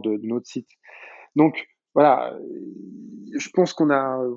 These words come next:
voilà, c'est ça l'avantage d'A P I First, c'est que, euh, ben,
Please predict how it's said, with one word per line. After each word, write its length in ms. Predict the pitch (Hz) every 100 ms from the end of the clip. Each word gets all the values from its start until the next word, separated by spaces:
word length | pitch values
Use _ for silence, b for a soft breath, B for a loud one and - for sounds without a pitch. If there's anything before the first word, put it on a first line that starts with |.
| 127 - - -
voilà, 220 | 151 135
c'est 240 | 123 -
ça 160 | 160 196
l'avantage 400 | 180 151 151 160
d'A 100 | 151
P 140 | 147
I 40 | 151
First, 460 | - 143 - -
c'est 200 | 110 -
que, 160 | 110 -
euh, 460 | 127 120 110 104 107
ben, 120 | 127